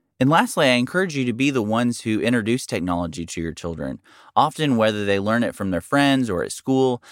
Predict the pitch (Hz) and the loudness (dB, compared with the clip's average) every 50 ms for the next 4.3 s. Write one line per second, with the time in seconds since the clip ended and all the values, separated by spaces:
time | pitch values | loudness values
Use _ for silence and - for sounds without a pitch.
0 | - - - - 156 190 - - - 175 175 170 165 139 120 110 101 101 101 117 | -20 -10 -6 -4 -4 -4 -6 -4 -4 -2 -2 -2 -2 -2 0 0 -2 -2 -4 -4
1 | 113 113 110 107 98 - 110 110 110 - - - - - 110 113 117 120 - - | -4 -2 -4 -4 -6 -4 -4 -4 -4 -6 -8 -8 -4 -2 0 0 0 -2 -4 -6
2 | - 98 92 92 95 95 98 107 120 139 139 131 127 110 104 98 101 110 113 113 | -6 -4 -2 0 2 2 4 2 2 0 -2 -4 -4 -2 0 0 0 0 -2 -4
3 | 110 101 - - 90 - 92 95 98 107 104 95 95 90 87 82 85 90 82 92 | -6 -6 -4 -6 -6 -4 -2 -2 -2 -2 -4 -6 -8 -8 -10 -10 -10 -6 -2 0
4 | 101 110 117 107 95 90 | 0 2 2 0 -2 -4